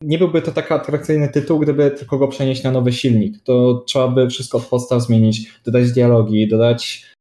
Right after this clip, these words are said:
nowe rozgałęzienia fabularne, więc tego by było naprawdę dużo i nawet wielka grupa pasjonatów mogłaby mieć spory problem przy robieniu czegoś takiego, ale jeśli pozostajemy w sferze marzeń, to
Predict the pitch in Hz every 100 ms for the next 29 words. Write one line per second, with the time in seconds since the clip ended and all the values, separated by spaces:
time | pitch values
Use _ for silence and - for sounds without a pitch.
0 | 139 123 127 131 123 131 135 135 135 127
1 | 120 117 110 110 107 113 113 - _ 135
2 | 135 - 135 143 143 135 135 135 127 -
3 | 123 120 113 113 110 107 104 107 120 120
4 | 117 117 117 113 107 - _ - 120 123
5 | 120 - 127 131 123 123 120 120 113 120
6 | - 120 120 123 120 120 113 113 117 113
7 | - - 117 - 110 101 101 101 98 -
8 | 104 104 104 107 - _ - 107 98 98
9 | 69 - - 87 90 85 - 123 139 139
10 | 143 _ 131 135 156 143 131 127 117 120
11 | 113 110 110 101 107 117 113 110 107 104